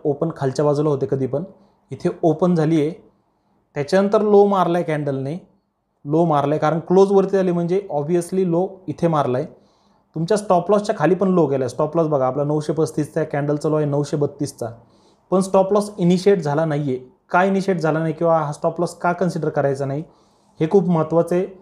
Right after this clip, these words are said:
व्यवस्थित लक्ष देऊन समजून घ्या. आपण काय सांगितलं होतं, रेड लाईन खालच्या बाजूला, ब्ल्यू लाईन वरच्या बाजूला, म्हणजे आपण फक्त आणि फक्त जोपर्यंत आपला ट्रेड अप साईडला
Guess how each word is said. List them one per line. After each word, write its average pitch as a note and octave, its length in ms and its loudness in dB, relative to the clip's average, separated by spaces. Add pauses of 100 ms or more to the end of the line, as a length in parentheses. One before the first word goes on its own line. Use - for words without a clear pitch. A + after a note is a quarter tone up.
(280)
व्यवस्थित F3+ 400 -2
लक्ष E3+ 300 -2
देऊन F#3+ 220 4
समजून D#3+ 380 0
घ्या. C#3+ 160 -2 (1600)
आपण F#3+ 240 2
काय G3+ 120 4
सांगितलं E3+ 320 2
होतं, F3 200 2 (200)
रेड D#3 220 2
लाईन F3+ 220 4
खालच्या D#3+ 260 -2
बाजूला, E3+ 280 0
ब्ल्यू D#3+ 280 0
लाईन F3 180 2
वरच्या E3 280 -2
बाजूला, D#3 220 -2
म्हणजे D#3 260 -2
आपण D3 320 0
फक्त - 380 -6
आणि F#3+ 420 -4
फक्त D#3 420 -4
जोपर्यंत D#3+ 520 0
आपला D#3+ 300 0
ट्रेड D#3 320 0 (560)
अप G3+ 200 2
साईडला F#3 340 2